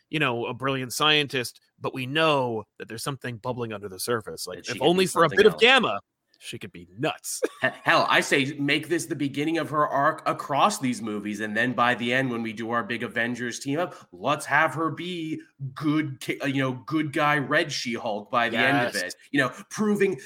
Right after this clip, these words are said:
Speaker 2: that we have changed the Maestro's history and the Maestro's plan, and that we are not slaves to fate and time, and that, you know, we are masters of our own destiny.
Speaker 1: Exactly, exactly.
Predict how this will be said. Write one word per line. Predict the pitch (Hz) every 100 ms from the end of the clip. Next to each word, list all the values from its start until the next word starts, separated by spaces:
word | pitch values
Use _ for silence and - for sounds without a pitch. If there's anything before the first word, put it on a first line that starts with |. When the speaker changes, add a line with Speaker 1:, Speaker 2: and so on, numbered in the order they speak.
| 208
Speaker 2:
that | 170 156
we | 160
have | 151
changed | 135 190 180 180 156
the | 160
Maestro's | 151 156 151 - 151 143
history | 147 170 - 143 120
and | 113
the | 117
Maestro's | 123 135 135 139 123 120
plan, | - 139 143 123
and | 117
that | 117
we | 123
are | 127 127
not | 143 139 -
slaves | - 139 131 120 107
to | 127
fate | - 135 117 107
and | 110 104
time, | 120 113 107 104
and | 107
that, | 113
you | 110
know, |
we | 110 113
are | 113
masters | 117 117 - 127 113
of | 110
our | 113 123
own | 123 107
destiny. | 98 - 110 98 98 - _ _ _ 214
Speaker 1:
Exactly, | 185 214 214 - 98 90 -
exactly. | 113 127 123 127 92